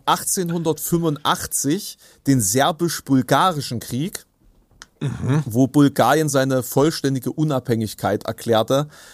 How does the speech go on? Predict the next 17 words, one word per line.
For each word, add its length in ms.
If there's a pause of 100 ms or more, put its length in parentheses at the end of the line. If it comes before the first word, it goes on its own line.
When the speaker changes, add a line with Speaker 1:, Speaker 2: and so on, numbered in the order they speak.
(200)
Speaker 1:
ähm, 400
und 180
Serbien 400
nicht 180
zufrieden 460
war, 300
aber 360 (400)
sich 320
am 100
Speaker 2:
Hm. 40
Speaker 1:
Ende 180
fügen 340
musste, 480 (560)
Speaker 2:
Hm. 260 (100)
Speaker 1:
nach 160
vierzehn 440
Tagen. 520